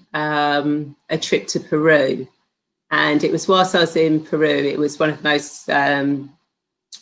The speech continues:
uh, amazing life-changing, um, journeys that I had. And when I came back to England, I came back in the October, November,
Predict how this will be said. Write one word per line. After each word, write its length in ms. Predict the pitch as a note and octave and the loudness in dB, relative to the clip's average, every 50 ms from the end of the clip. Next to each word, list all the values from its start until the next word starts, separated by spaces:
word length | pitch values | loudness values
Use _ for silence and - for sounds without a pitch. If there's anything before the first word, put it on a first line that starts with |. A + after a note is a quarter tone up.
| _ | _
uh, 400 | - F#3 - - - - - - - | -6 -6 -4 -4 -6 -6 -8 -8 -2
amazing 440 | - F3 F3 F3+ F3+ F3 - D#3 D3+ | 0 2 4 4 4 4 4 2 2
life-changing, 880 | D#3 D3 D3+ - - F3+ D3+ D3 C#3+ C#3 - D3 D3 C#3+ C#3+ C#3 B2+ | 2 0 0 0 0 0 2 2 2 0 0 0 0 2 2 0 -2
um, 340 | C#3 C#3 C#3 C3+ C3+ C3+ C3 | 0 -2 0 0 0 -2 -2
journeys 520 | - D#3 D3+ D3+ C#3+ C#3 C3 B2+ B2 - - _ | 0 2 2 2 2 2 0 -2 -4 -6 -8 _
that 180 | E3 D3 C#3 C3+ | -2 0 0 0
I 100 | C3+ C3 | -2 -4
had. 560 | C3 C3 D#3 D3 C#3+ C3 C3+ C3+ B2+ - - _ _ _ _ _ _ _ _ _ _ - | -4 -2 0 0 2 2 2 -2 -2 -4 -8 _ _ _ _ _ _ _ _ _ _ 0
And 160 | F3 F3 F3 | 2 4 6
when 120 | F#3+ G#3 | 4 4
I 80 | G#3 G3 | 4 2
came 260 | F#3+ - G3 F3+ E3+ | 2 2 2 2 2
back 180 | E3+ D#3+ - - | 2 0 -2 -2
to 140 | - - E3+ | 0 2 2
England, 580 | E3 E3 E3+ D#3 D#3 C3+ C3+ C#3 C3+ C#3 C#3+ | 2 4 2 0 0 0 -2 -2 -4 -4 -6
I 120 | - D3+ D3+ | -6 -6 -6
came 260 | - - E3+ E3+ E3+ | -2 -2 0 0 2
back 260 | E3 D#3+ D#3 - - | 2 0 -2 0 -2
in 160 | D3+ D3 D3+ | -2 0 0
the 480 | D3 C#3+ D3 C#3+ C#3+ C#3 C#3 C#3 C#3 C#3 - | 0 0 0 0 0 0 -2 -4 -4 -4 -2
October, 480 | D#3+ D#3 E3 - - - D3 D3 C#3+ C#3+ | -2 -2 -2 -2 -2 0 0 0 0 0
November, 800 | C#3+ C#3+ C3+ C#3 D3+ C#3+ C#3+ C#3+ C#3 - - - - C3+ C3 - | -2 -2 0 -2 0 0 0 0 -2 -4 -4 -4 -4 -4 -4 -4